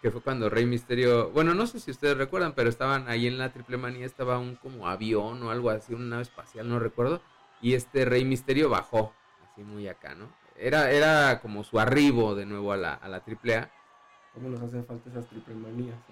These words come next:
Speaker 2: eh?
Speaker 1: Ajá, bueno, pues es que ahorita
Speaker 2: Es
Speaker 1: por
Speaker 2: que
Speaker 1: pandemia, pero bueno,
Speaker 2: Ay.
Speaker 1: ya después el
Speaker 2: Por falta de ganas.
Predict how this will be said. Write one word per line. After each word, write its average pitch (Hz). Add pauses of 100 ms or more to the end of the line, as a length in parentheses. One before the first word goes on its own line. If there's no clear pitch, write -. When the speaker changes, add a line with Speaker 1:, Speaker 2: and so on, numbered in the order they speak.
Speaker 2:
eh? -
Speaker 1:
Ajá, 120
bueno, 170
pues 123
es 123
que 139
ahorita 120
Speaker 2:
Es 113
Speaker 1:
por -
Speaker 2:
que -
Speaker 1:
pandemia, 101
pero 107
bueno, 120 (140)
Speaker 2:
Ay. 90 (100)
Speaker 1:
ya 147
después 175
el 139 (460)
Speaker 2:
Por 143
falta 117
de 107
ganas. 101